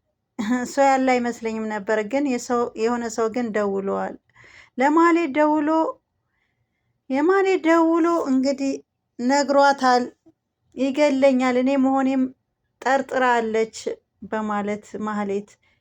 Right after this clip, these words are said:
"እኔ እንደማለቆ ታውቂያለሽ፣ እገለዋለሁ፣ እሱ ገድዬ ግን ለመንግስት እጄ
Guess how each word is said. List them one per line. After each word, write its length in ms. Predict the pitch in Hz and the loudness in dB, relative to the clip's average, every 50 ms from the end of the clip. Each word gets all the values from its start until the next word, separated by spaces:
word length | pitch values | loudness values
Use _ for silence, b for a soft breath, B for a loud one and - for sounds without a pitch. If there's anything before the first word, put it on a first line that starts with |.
| _ _ _ _ _ _ _ _ - | _ _ _ _ _ _ _ _ -6
"እኔ 240 | - 254 285 311 330 359 | -2 0 2 4 6 6
እንደማለቆ 680 | 359 339 330 339 339 339 339 330 320 302 302 311 311 311 311 302 | 6 6 4 4 2 4 4 4 4 2 0 0 -2 -2 -4 -2
ታውቂያለሽ፣ 600 | 294 285 285 277 269 262 262 269 247 254 247 254 - | 0 0 0 0 0 -2 -4 -2 -2 -2 -4 -2 -2
እገለዋለሁ፣ 760 | 247 240 226 247 247 226 226 233 233 226 220 214 208 220 220 - - - - _ _ _ | -2 0 2 0 0 2 2 0 0 0 0 0 -2 -2 -4 -4 -6 -10 -18 _ _ _
እሱ 240 | - 214 220 220 - - 262 | -8 -8 -8 -8 -6 -8 -4
ገድዬ 440 | - 254 240 240 214 220 233 220 220 240 233 226 | -2 0 0 0 -2 -4 -8 -6 0 0 0 0
ግን 200 | 202 240 226 226 220 | 2 0 -2 -2 -2
ለመንግስት 520 | 202 214 220 226 226 226 220 233 226 - - | -4 -6 -4 -4 -6 -6 -6 -8 -8 -6 -6
እጄ 160 | 220 202 185 | -8 -6 -4